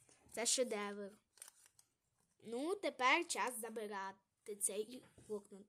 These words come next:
Ахалай, махалай. Бу! Він пропав. Він боїться цієї команди тільки в першу. Ну, тепер відкриваємо цей пакетик.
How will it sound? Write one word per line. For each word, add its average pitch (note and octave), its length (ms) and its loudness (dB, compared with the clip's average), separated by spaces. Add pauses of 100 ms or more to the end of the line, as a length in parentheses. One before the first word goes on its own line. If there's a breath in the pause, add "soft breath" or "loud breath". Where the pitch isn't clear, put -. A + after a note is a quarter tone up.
Ахалай, A#3+ 580 0
махалай. C4+ 720 4 (1120)
Бу! F#4+ 600 12 (680)
Він B3+ 160 -6
пропав. F4+ 560 12 (760)
Він D#4 200 -2
боїться F#4 420 10
цієї C#4 300 6
команди D#4 540 6
тільки C#4+ 280 0
в - 220 -2
першу. - 520 2 (1900 loud breath)
Ну, D4+ 180 -2
тепер C4+ 500 4 (360)
відкриваємо A3 880 2 (1600 loud breath)
цей A#3 240 2
пакетик. E4+ 1040 4